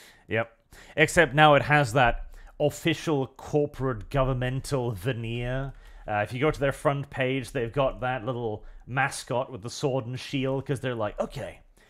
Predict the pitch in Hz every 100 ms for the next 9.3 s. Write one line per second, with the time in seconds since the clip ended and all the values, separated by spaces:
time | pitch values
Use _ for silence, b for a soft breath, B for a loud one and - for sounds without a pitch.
0 | b b b 185 190 269 214 98 139 190
1 | 160 101 95 139 110 95 - - - 165
2 | 160 175 - 208 185 156 131 95 85 -
3 | b b 110 - 175 - 151 143 151 151
4 | 151 143 113 98 104 123 117 131 127 135
5 | 165 165 170 160 104 113 120 123 101 -
6 | - 143 147 127 110 87 80 104 - 160
7 | 170 156 147 175 220 - 196 147 170 185
8 | - 147 117 92 113 95 - 98 92 101
9 | 87 90 87